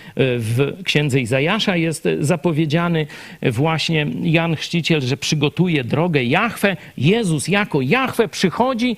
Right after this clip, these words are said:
na ziemię. Stąd właśnie dyskusje ze świadkami Jehowy tu pokazujemy. Zobaczcie, no przecież Jan Chrzciciel przygotował drogę Jezusowi.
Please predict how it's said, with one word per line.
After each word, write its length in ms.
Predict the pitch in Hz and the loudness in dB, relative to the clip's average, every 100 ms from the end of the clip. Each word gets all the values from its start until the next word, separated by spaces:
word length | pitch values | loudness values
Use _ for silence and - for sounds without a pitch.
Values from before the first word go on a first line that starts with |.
| - 247 175 | -6 -14 -2
na 380 | 151 165 147 - - | 2 2 2 -2 -4
ziemię. 480 | 113 202 254 285 285 - 185 | 0 0 0 -2 -4 -10 -12
Stąd 560 | - 190 139 135 139 131 | -4 0 0 0 -2 0
właśnie 340 | 131 131 147 | 0 0 0
dyskusje 440 | 131 - 165 139 123 | -2 0 0 0 0
ze 100 | 135 | 0
świadkami 500 | - - 156 151 135 | -2 0 0 2 0
Jehowy 360 | 123 220 156 | 2 2 0
tu 120 | - | -2
pokazujemy. 420 | - - 143 175 233 | -4 -2 0 0 2
Zobaczcie, 460 | 269 403 - 123 | 2 0 -2 -2
no 120 | 104 | -2
przecież 220 | 113 156 147 | -2 0 0
Jan 160 | 165 | 0
Chrzciciel 360 | 165 165 165 175 | 0 0 0 -2
przygotował 640 | - 180 185 147 117 170 | -2 -2 0 0 0 0
drogę 320 | 156 127 123 220 | 0 0 0 -2
Jezusowi. 560 | 226 226 117 90 87 | -2 -2 -2 -2 -8